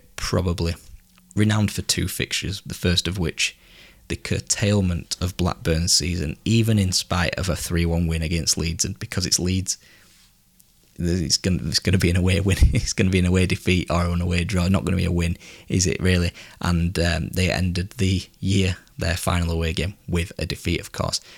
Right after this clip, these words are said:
Alan Shearer scored two in the game in a three one win for Blackburn, but his form grind down to a halt.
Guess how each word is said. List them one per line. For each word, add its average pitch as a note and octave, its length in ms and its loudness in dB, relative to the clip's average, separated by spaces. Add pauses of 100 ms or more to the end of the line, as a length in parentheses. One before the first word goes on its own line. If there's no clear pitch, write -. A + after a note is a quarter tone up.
Alan A2 200 4
Shearer F#2+ 400 2 (880)
scored - 280 0
two - 140 0
in F2+ 140 2
the E2+ 40 -4
game G2+ 380 0
in F2 140 -2
a - 20 -4
three E2 240 0
one D#2+ 100 -2
win E2 140 0
for - 100 -6
Blackburn, D2+ 360 -4
but - 320 -4 (160)
his - 160 0
form E2+ 240 2
grind G2 480 0
down F2+ 240 2
to - 160 -2
a - 20 0
halt. - 440 -4